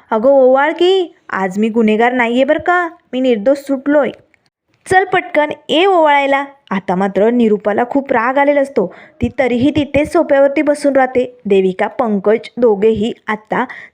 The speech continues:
सत्या आणि मीराकडे रागाने बघत असतात. पण सुधाकर भाऊ,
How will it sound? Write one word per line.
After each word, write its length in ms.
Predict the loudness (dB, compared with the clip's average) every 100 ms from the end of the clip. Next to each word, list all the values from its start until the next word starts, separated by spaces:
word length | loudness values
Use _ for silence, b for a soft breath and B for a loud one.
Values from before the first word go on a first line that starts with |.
| -4
सत्या 340 | -4 -4 -4
आणि 140 | -2
मीराकडे 480 | 0 0 -2 0 2
रागाने 400 | 2 0 0 0
बघत 260 | 0 0 0
असतात. 260 | -2 -4 -6 _
पण 100 | -6
सुधाकर 600 | -2 -2 0 -2 -2 -2
भाऊ, 360 | 0 0 0 -2